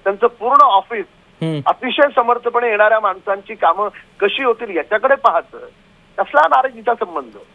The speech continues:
Speaker 1: दूर दूरपर्यंत काहीही संबंध नाही. म्हणजे राज्याला मुख्यमंत्री आणि उपमुख्यमंत्री हे अठरा, अठरा, एकोणीस,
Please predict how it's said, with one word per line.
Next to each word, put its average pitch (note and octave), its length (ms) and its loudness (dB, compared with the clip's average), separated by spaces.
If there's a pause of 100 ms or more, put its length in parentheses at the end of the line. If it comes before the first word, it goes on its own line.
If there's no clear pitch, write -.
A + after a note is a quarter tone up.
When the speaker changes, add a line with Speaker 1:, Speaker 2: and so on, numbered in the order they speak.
(480)
Speaker 1:
दूर C#4 260 2
दूरपर्यंत A#3 500 -2
काहीही D3+ 680 -2
संबंध F#3+ 380 -4
नाही. G#2+ 300 -4 (840)
म्हणजे A3 120 0
राज्याला F#3+ 600 2
मुख्यमंत्री G#3 600 -10
आणि A3+ 140 -6
उपमुख्यमंत्री G3 800 -6 (720)
हे G#3 80 2
अठरा, - 460 2
अठरा, G#3+ 300 0
एकोणीस, G#3 380 -10